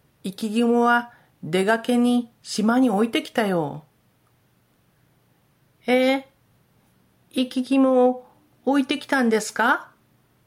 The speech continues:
「そうだよ。さっき言った松の木の枝に引っ掛けて干してあるんだ。生き肝というものは時々出して洗濯しないと臭くなるから。」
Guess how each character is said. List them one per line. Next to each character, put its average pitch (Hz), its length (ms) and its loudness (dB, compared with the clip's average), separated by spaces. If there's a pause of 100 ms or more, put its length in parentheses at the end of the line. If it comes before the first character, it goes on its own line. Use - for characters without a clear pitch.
(760)
「そ 240 420 2
う 247 40 0
だ 214 180 0
よ。 160 580 -2 (720)
さ - 220 -2
っ 277 120 -10
き - 120 -6
言 214 60 -6
っ - 40 -20
た 214 100 -2
松 233 340 0
の 214 120 0
木 - 160 -12
の 190 120 -4
枝 170 200 -6
に 156 140 -6
引 160 60 -8
っ - 40 -20 (480)
掛 226 120 -2
け 214 120 -6
て 208 100 -12
干 - 180 -4
し 285 120 -6
て 202 180 -6
あ 165 80 -6
る 160 120 -6
ん 139 100 -6
だ。 - 240 -14 (720)
生 247 100 -2
き 254 180 -2
肝 285 260 2
と 302 200 -2
い 208 120 -2
う 202 60 -2
も 202 140 -2
の 196 160 -2
は 180 220 -4 (460)
時 170 300 -12
々 170 120 -6
出 196 240 -8
し - 100 -10
て 160 280 -10 (160)
洗 - 260 -14
濯 170 220 -10
し - 160 -8
な 196 100 -4
い 190 60 -8
と 139 260 -16 (440)
臭 - 240 -8
く 262 100 0
な 226 120 0
る 165 100 -6
か - 140 -10
ら。」 - 60 -12